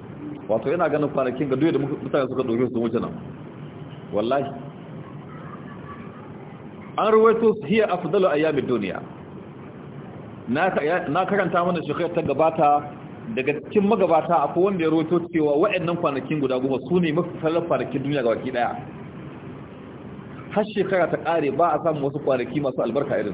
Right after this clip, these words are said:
su. Wayan kwanaki ne muka ta-, tunkara guda goma.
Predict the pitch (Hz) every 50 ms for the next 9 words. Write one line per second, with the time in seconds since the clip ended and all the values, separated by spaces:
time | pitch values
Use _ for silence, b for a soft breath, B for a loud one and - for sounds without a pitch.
0 | - - - - - - - - - - - - - - - - - - - -
1 | - - - - - - - - - - - - - - - - - - - -
2 | - - - - - - - - - - - - - - - - - - - -
3 | - 180 196 196 170 185 175 156 139 170 160 147 139 139 117 139 139 139 131 -
4 | - 127 113 - 135 131 117 101 107 104 104 101 98 107 98 - -